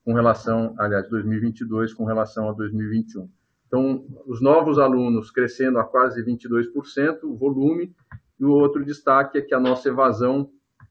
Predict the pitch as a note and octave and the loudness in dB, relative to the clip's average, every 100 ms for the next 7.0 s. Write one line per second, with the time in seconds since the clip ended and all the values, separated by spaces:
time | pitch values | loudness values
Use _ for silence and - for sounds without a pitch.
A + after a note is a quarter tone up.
0 | - A2+ A2+ B2+ A2+ B2+ B2+ A#2 C#3 C3+ | -6 -4 0 0 2 0 0 0 -2 0
1 | C3 C3 A#2+ A2 A#2 A#2+ A#2 A#2 A2+ C3 | 2 2 2 -2 0 2 0 -2 0 0
2 | C3 B2 F3+ D3+ C3 A#2 A#2 - B2 B2 | 2 2 -2 -4 -10 -8 -8 -2 -4 -4
3 | - A#2+ A2+ A2 A#2 A#2 A#2 A2 A2 A2 | -8 -8 -8 -10 -8 -8 -10 -12 -10 -10
4 | A#2 A2 A2+ A2 - B2 C3+ D3+ D#3 - | -8 -8 -10 -12 -12 -4 -2 -2 -6 -10
5 | A#2+ A#2 A2+ A#2 - C3 C3+ B2+ C3 B2+ | -10 -10 -16 -14 0 2 2 0 -4 -4
6 | - - B2+ A2+ B2 B2+ B2+ B2 A2+ - | -14 -8 -6 -6 -8 -8 -4 -4 -6 -18